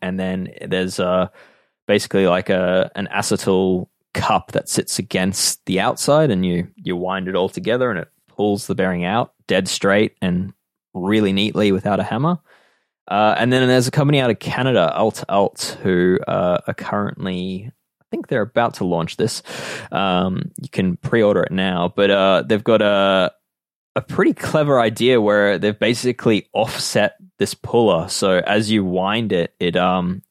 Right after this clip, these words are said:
it, it slips into behind that spacer tube, and, uh,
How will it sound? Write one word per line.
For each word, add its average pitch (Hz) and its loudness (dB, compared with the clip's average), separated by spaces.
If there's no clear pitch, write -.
it, 95 -4
it 117 -8
slips - -2
into 110 0
behind 95 -2
that 92 -4
spacer - -2
tube, 90 -4
and, 90 -4
uh, 90 0